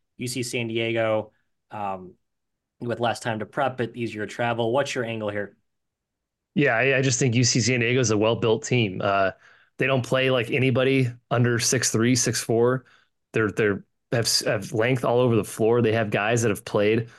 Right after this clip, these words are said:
Speaker 2: at higher levels. Like, Jerron Brooks was in the Pac-twelve, uh, you know, a couple years ago. Uh, they're, they're just a, a good team. And Eric Olin,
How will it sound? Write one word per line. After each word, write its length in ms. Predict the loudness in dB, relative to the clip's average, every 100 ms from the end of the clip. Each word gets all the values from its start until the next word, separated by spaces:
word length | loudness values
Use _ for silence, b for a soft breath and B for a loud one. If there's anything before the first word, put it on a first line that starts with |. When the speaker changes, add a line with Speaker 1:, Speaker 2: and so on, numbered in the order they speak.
| B -4
Speaker 2:
at 140 | 0
higher 300 | 0 0 2
levels. 380 | 2 4 2 2
Like, 120 | 0
Jerron 280 | 0 0 0
Brooks 300 | 0 0 0
was 300 | 0 0 -2 b b b b 0
in 80 |
the 80 | 0
Pac-twelve, 840 | 2 -2 -2 0 2 2 0 -4 -4
uh, 280 | 0 2 2
you 100 | 2
know, 280 | 2 2 0
a 80 | 0
couple 260 | 0 0
years 260 | 2 4 2
ago. 360 | 2 2 0 B B B B -6
Uh, 80 | 0
they're, 200 | 0 2
they're 120 | 2
just 180 | 2 0
a, 140 | -2 -2
a 100 | 0
good 220 | 0 0
team. 260 | 0 0 0
And 280 | 2 2
Eric 240 | 2 0 2
Olin, 460 | 2 4 4 0